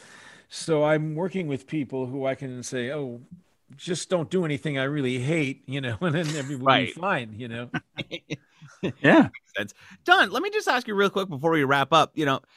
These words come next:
Speaker 2: you were
Speaker 1: Yeah.
Speaker 2: around and part, you were a
Speaker 1: Talk
Speaker 2: part
Speaker 1: to
Speaker 2: of the,
Speaker 1: me.
Speaker 2: you were a part of the golden era of, of pop music and, and rock and roll. You know, what do you think of the music scene today? And is there anybody that's, you know, on the radio right now, maybe that catches your ear or?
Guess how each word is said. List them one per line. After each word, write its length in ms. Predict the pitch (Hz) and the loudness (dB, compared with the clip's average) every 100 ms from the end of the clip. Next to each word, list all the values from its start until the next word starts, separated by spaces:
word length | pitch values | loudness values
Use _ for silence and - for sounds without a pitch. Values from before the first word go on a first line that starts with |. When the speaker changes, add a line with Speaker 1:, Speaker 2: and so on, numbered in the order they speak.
| _ _ | _ _
Speaker 2:
you 140 | 226 392 | 2 6
were 160 | 403 | 8
Speaker 1:
Yeah. 60 | 220 | 10
Speaker 2:
around 300 | 208 202 196 | 10 8 8
and 120 | 160 | 4
part, 320 | - 185 180 - | 8 8 8 2
you 340 | 135 - 175 | -16 -10 -4
were 100 | 226 | 2
a 40 | 226 | 4
Speaker 1:
Talk 80 | 180 | 6
Speaker 2:
part 120 | 220 | 6
Speaker 1:
to 20 | |
Speaker 2:
of 100 | 185 | 6
the, 60 | 160 | 0
Speaker 1:
me. 100 | 135 - _ _ - - | -4 -10 _ _ -20 -14
Speaker 2:
you 60 | 214 | 0
were 80 | 240 | 2
a 80 | 214 | 2
part 200 | 269 269 | 4 4
of 60 | |
the 80 | 214 | 4
golden 460 | 156 180 220 269 226 | 4 8 8 8 6
era 280 | 175 170 131 | 8 10 10
of, 220 | 117 110 - _ | 6 0 -14 _
of 180 | 135 - | -2 0
pop 300 | 170 170 127 | 4 6 6
music 400 | 151 156 143 - | 2 2 2 0
and, 320 | 120 110 104 - - | 0 0 -4 -8 -6
and 160 | 120 | 0
rock 260 | 139 151 - | 4 4 4
and 160 | 123 | 0
roll. 380 | 143 160 120 110 _ _ _ - | 4 6 6 4 _ _ _ -2
You 80 | |
know, 160 | 180 175 - | 0 0 -4
what 200 | 180 262 | 0 2
do 60 | 370 | 4
you 120 | 453 - | 0 2
think 200 | 415 392 | -2 0
of 120 | 277 | 0
the 60 | 208 | 2
music 380 | 196 220 196 | 2 0 -2
scene 300 | - 208 202 | -6 -4 -4
today? 380 | - 196 214 220 | -2 2 4 4
And 100 | 170 | 0
is 100 | 147 | 0
there 140 | 160 175 | 0 0
anybody 480 | 226 202 220 214 | 0 -2 0 2
that's, 260 | 185 170 - | 0 -2 -2
you 80 | 170 | -2
know, 80 | 170 | 0
on 80 | |
the 80 | 160 | 0
radio 400 | 143 165 165 170 | 2 2 2 2
right 200 | 160 156 | 2 2
now, 280 | 160 160 160 | 2 2 2
maybe 240 | 156 156 139 | 0 -4 -4
that 200 | 143 - | -6 -2
catches 420 | 160 156 170 147 | 0 0 -4 -6
your 140 | 147 | -4
ear 480 | 135 156 165 170 165 | -2 0 2 2 2
or? 320 | 117 101 98 | 2 0 -4